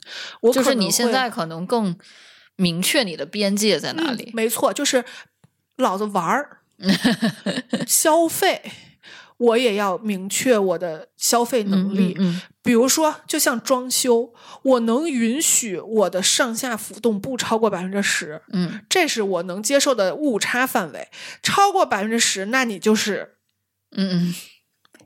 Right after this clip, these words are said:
Speaker 2: 是，所以我觉得咱们讨论了这么久，然后我觉得其实最，其实最想跟大家说的，无非也就是那么几句。首先，恋爱不可怕，就这个事儿。
Speaker 1: 恋爱脑也不可怕。
Speaker 2: 对，恋爱脑也不可怕。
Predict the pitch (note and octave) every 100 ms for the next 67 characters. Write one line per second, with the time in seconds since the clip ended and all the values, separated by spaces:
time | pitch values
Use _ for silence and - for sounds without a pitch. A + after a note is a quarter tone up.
0 | _ _ - - - - - G3 F3+ -
1 | A#3 C4+ F3+ E3+ A3 A#3+ E3 F#3 A3+ -
2 | F#3 F#3+ G#3 F3+ G3 _ _ - G#3 E3
3 | - - - _ _ F3 E3+ G3+ D#3+ D#3+
4 | D#3+ F#3+ - F3 F#3+ G3 B3 A3 F#3 -
5 | _ _ - - A3 A#3+ C#4+ - F3+ G3
6 | - - A#3 A#3 A3+ F#3+ G3 A#3 A3 G#3+
7 | F3+ - F3 F3+ A3 G#3+ G3 F3+ F#3 F3
8 | E3+ D#3 - - - - - _ - E3
9 | D#3+ F#3 F#3+ - _ _ _ A3 G#3+ F#3+
10 | A#3+ - - - - _ - - - B3+
11 | A#3+ F#3 C#4+ F4 - G4 G4 G4+ F#4 E4+
12 | E4+ C4+ B3+ C#4+ G3+ B3+ - - G#4 F4
13 | G#4 A#4 C4 A#3 F#4+ G3+ A3 F#3 E3+ F3+
14 | -